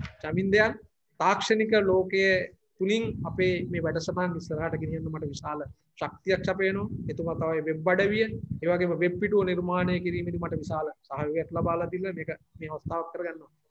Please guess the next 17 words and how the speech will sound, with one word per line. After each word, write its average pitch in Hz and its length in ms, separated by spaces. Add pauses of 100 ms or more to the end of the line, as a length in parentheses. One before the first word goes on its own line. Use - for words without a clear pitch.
(100)
අගය 156 220
කරන්න. 220 300 (400)
අ, 165 120 (240)
ඒ 185 140
වගේම 220 460
ඉදිරියේදී 220 560
සියලු 220 340
පීඨයන්ට 208 680 (380)
මේ 190 180
වැඩසටහන් 196 760
වල 190 180 (160)
දායකත්වය 185 640
ලබා 165 320
දෙන්න 165 220
මම 165 260 (800)
අවශ්‍ය 160 280
කටයුතු 151 420